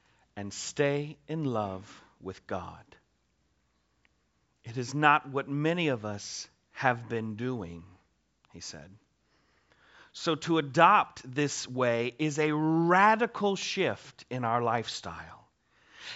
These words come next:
It is a radical departure from our regular way of living, so of course it will be difficult.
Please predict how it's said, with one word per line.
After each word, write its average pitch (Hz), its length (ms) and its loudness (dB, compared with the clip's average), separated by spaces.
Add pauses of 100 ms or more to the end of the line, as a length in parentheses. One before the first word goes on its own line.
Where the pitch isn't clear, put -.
It 185 160 8
is 190 160 6
a 185 120 8
radical 226 880 8
departure 180 920 4 (320)
from 190 200 6
our 180 160 10
regular 196 480 6
way 190 240 6
of 160 200 2
living, 185 340 4
so 185 260 4
of 180 180 0
course 262 540 4
it 196 140 2
will 196 200 0
be 165 140 -2
difficult. 127 960 -4